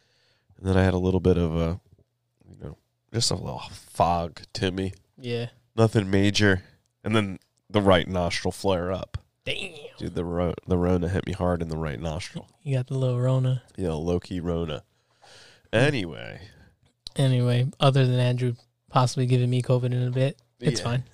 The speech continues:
Speaker 1: It's okay.
Speaker 2: <laughs> It's fine. We're,
Speaker 1: Well, it
Speaker 2: we're
Speaker 1: doesn't
Speaker 2: young and
Speaker 1: kill
Speaker 2: healthy.
Speaker 1: you, makes you stronger.
Speaker 2: Yeah, we're young and healthy. We'll be all right.
Speaker 1: You, do you know anybody that's died from corona?
Speaker 2: Yes.
Speaker 1: How many people?
Speaker 2: Uh, like, three people.
Speaker 1: And how old were they?
Speaker 2: Uh, one was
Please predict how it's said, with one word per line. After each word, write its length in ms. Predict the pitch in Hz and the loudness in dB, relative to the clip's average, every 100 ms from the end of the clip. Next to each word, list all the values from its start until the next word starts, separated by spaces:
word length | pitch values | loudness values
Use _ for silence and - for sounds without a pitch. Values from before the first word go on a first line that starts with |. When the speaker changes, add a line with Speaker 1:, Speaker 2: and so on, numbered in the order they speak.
| - 226 - | 2 4 6
Speaker 1:
It's 200 | - 160 | 4 4
okay. 360 | 135 - 104 123 | 0 -2 -4 -4
Speaker 2:
<laughs> 60 | - | -6
It's 120 | - | 2
fine. 240 | 160 156 | 4 4
We're, 120 | 156 156 | 4 4
Speaker 1:
Well, 100 | 156 | 4
it 20 | |
Speaker 2:
we're 60 | 156 | 4
Speaker 1:
doesn't 100 | 156 | 6
Speaker 2:
young 180 | 147 | 4
and 80 | 143 | 6
Speaker 1:
kill 60 | 135 131 | 4 4
Speaker 2:
healthy. 140 | 135 | 2
Speaker 1:
you, 60 | 131 | 0
makes 220 | 117 - | -4 -8
you 60 | 139 | -10
stronger. 460 | - 85 92 120 160 | -10 -8 -6 -6 -2
Speaker 2:
Yeah, 220 | 175 117 | -2 0
we're 120 | 123 | 0
young 180 | 123 135 | 0 0
and 80 | 139 | 0
healthy. 280 | 135 131 151 | -2 -4 -8
We'll 100 | 143 | -6
be 140 | 151 | -4
all 60 | 85 | -4
right. 180 | 156 - _ | -4 -8 _
Speaker 1:
You, 220 | 101 98 - - | -10 -10 -12 0
do 100 | 104 | 4
you 80 | 107 | 6
know 140 | 110 | 6
anybody 240 | 110 107 110 | 6 4 4
that's 160 | 110 - | 2 2
died 260 | 82 104 | 2 2
from 160 | - 120 | -4 -12
corona? 440 | - 131 135 127 - _ - | -4 -2 0 -4 -8 _ -2
Speaker 2:
Yes. 380 | 127 - - - _ | -2 -2 -10 -14 _
Speaker 1:
How 180 | - 120 | 2 2
many 200 | 101 90 | 2 -4
people? 400 | - 85 - 85 _ _ _ | -8 -14 -14 -16 _ _ _
Speaker 2:
Uh, 260 | 127 123 123 | -4 -2 -2
like, 160 | 117 - | -4 -6
three 300 | - 127 123 | -2 0 0
people. 320 | 123 139 - _ _ _ _ | -2 -6 -12 _ _ _ _
Speaker 1:
And 160 | 98 101 | 2 4
how 180 | 107 | 4
old 240 | 98 95 85 | 4 2 -4
were 140 | - | -8
they? 180 | - - - _ _ _ _ | -8 -8 -10 _ _ _ _
Speaker 2:
Uh, 340 | - 135 127 127 | 2 4 6 4
one 580 | 120 123 151 190 202 196 | 2 2 2 2 0 0
was 840 | 160 143 131 131 - - - | 2 0 -2 -6 -6 -6 -8